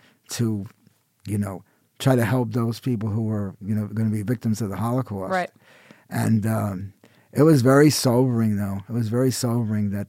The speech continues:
Speaker 1: th-, they, they, they basically did nothing. Uh, but not only did they not do anything to help the Jewish people in Eastern Europe, but they actually helped, worked with the Germans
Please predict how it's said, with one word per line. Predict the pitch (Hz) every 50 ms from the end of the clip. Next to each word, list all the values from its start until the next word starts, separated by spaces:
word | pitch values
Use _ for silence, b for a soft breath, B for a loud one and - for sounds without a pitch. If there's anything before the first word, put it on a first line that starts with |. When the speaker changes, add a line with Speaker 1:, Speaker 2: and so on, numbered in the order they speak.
| _ _
Speaker 1:
th-, | 92 95 -
they, | - 113 110 110 110
they, | - - 113 110 110 107 - -
they | 92 - - - 120 120
basically | 101 123 123 127 - - 123 113 110 104
did | 95 110 117 110
nothing. | 107 117 123 127 120 - 123 107 101 98 90 b b b b b b b b b
Uh, | - - 104 104 - - 98 92
but | - 104 127 131
not | 135 147 156 165
only | 160 143 139 135 131 127 120 107 - - - - 139 120
did | 113 131 123 117
they | 123 120 120
not | 120 113 120 127 123
do | - - 135
anything | 120 120 113 127 117
to | 101 - 101
help | 113 120 120 113 - - _ -
the | 107 110
Jewish | 101 107 127 120 120 117 - -
people | 131 123 120 104 110 107 107
in | - 110 110 107 110 98 95 -
Eastern | 110 117 113 - - 117 104
Europe, | 110 123 139 139 113 98 - _ B B B B B B B B _
but | - 117
they | 123 127
actually | 120 113 120 127 139 131 - - 135 123 117
helped, | 110 104 117 131 131 123 110 - - - - - 139
worked | 135 110 113 120 123 123 127 123 - 123
with | 117 101
the | - 110
Germans | 101 95 107 123 123 131 131 127 117 113 110 98 -